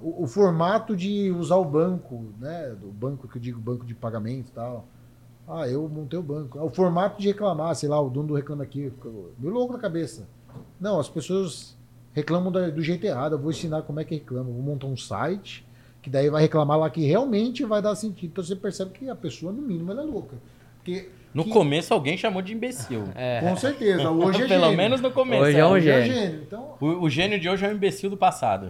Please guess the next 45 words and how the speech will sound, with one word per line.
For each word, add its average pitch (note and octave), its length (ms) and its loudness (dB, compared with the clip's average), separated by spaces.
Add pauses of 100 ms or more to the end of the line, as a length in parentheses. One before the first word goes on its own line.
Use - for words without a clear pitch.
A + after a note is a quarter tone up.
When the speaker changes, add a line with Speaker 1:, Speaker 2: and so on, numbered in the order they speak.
Speaker 3:
É. - 140 -12
Speaker 1:
Mas G3 240 8
no A3 140 0
fundo G#3+ 260 -2
ela A3+ 140 8
é A3+ 40 6
uma A3 440 4
pro-, G3 260 -2
ela E3 200 2
procura F#3 360 -2
muito F#3 240 -4
problema, F3+ 480 -6
né? C#3+ 140 -12
Então C#3 180 -10
assim, C#3 240 -12
ela, A#2 460 -14
ela, C3 340 -12
ela B2 160 -14
é C3 60 -12
uma C#3 380 -12
resolvedora C#3 500 -10
de G3+ 80 -12
problema. C3+ 380 -12 (500)
Speaker 2:
Sim. F#2 360 -16
Speaker 3:
Acho C3 200 -8
que D3+ 60 -2
a D3 40 -2
característica D3 760 -4
entre C#3 280 -4
ela, B2+ 340 0
essas A#2+ 280 -8
pessoas B2 360 -6
de - 60 -14
sucesso B2 580 -6
é B2 40 -4
um, C3+ 360 -6
é A#2+ 80 -8
a B2 60 -6
questão B2+ 420 -8
de B2+ 60 -10
ser C3+ 320 -4
uma C#3 160 -2
pessoa C3+ 320 -6
curiosa. B2 540 -2 (840)
Uma, - 140 -2